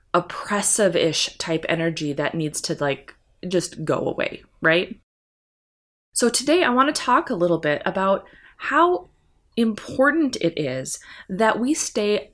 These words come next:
in alignment with what it is we really want.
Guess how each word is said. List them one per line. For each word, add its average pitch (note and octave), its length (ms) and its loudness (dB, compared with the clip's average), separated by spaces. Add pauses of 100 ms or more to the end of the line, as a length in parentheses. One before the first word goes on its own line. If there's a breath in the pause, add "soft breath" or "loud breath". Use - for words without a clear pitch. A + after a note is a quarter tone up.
in A3 180 0
alignment F#3 680 0
with E3 400 0
what F3+ 260 2
it C#4 140 -2
is F#3 240 -2
we E3+ 80 2
really D#3+ 300 2
want. D#3 540 -2